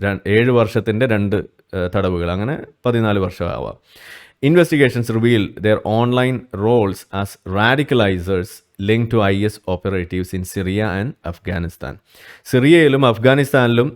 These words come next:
നിറഞ്ഞു നിൽക്കുന്ന നമ്മൾ ഇസ്ലാമിക് സ്റ്റേറ്റ് പോരാളികൾ, ലോകം മുഴുവൻ ഇസ്ലാമിക് സ്റ്റേറ്റ് സ്ഥാപിക്കാൻ വേണ്ടി ഇന്നിപ്പോൾ ഹമാസിന് പോലും ഇസ്ലാമിക് സ്റ്റേറ്റിൻ്റെ ആ ഒരു സപ്പോർട്ട് ഉണ്ടെന്ന് പറയപ്പെടുന്ന അവരുടെ ട്രെയിനിങ്,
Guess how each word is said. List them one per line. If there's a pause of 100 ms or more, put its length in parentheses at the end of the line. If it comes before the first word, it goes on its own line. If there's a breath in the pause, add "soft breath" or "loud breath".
നിറഞ്ഞു
നിൽക്കുന്ന
നമ്മൾ
ഇസ്ലാമിക്
സ്റ്റേറ്റ് (160)
പോരാളികൾ, (160)
ലോകം
മുഴുവൻ (260)
ഇസ്ലാമിക് (120)
സ്റ്റേറ്റ്
സ്ഥാപിക്കാൻ
വേണ്ടി (480 loud breath)
ഇന്നിപ്പോൾ (300)
ഹമാസിന്
പോലും
ഇസ്ലാമിക്
സ്റ്റേറ്റിൻ്റെ (140)
ആ (120)
ഒരു
സപ്പോർട്ട് (200)
ഉണ്ടെന്ന്
പറയപ്പെടുന്ന
അവരുടെ (120)
ട്രെയിനിങ്,